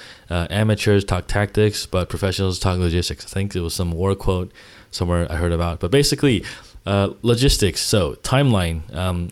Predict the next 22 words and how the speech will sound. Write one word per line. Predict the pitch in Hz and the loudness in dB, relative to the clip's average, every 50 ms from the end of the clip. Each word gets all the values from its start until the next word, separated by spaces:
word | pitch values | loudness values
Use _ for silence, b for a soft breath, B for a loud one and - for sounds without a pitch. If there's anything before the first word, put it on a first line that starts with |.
| - | -4
you | 104 98 | -2 -2
know, | 90 85 78 | 0 -2 -2
how | - 110 117 123 | 0 2 2 2
far | 117 - - 110 110 110 104 | 2 2 2 2 4 4 4
are | 92 95 | 2 2
you | 95 92 95 95 95 92 - | 2 2 2 2 0 0 0
in | - 95 | -2 -2
the | 92 90 | 0 0
sampling | - - 98 101 101 101 85 | 0 0 0 0 0 0 -2
process? | - 87 76 80 - - - - - | -2 -4 -4 -4 -6 -8 -8 -8 -6
Do | - 92 | -4 -2
you | 95 95 | 0 2
have | 95 101 95 92 | 2 2 2 0
a | 87 | 0
sample | - 98 95 90 - 87 | 0 0 -2 -2 -2 -2
ready? | 85 104 110 98 87 82 B B B B B B B B B | 0 0 0 -2 -4 -6 B B B B B B B B B
Are | - 95 101 | -2 0 2
you | 101 101 104 | 2 2 2
actually | - 101 101 104 - - - 104 98 | 2 0 0 0 0 0 0 0 2
ready | 87 95 98 98 101 98 | 4 4 4 4 2 0
to | - - 104 95 | 0 0 0 0
manufacture? | 95 92 92 95 87 - 101 98 110 - - - 78 - - | 2 2 2 0 0 0 0 -2 -2 -2 -2 -4 -4 -6 -8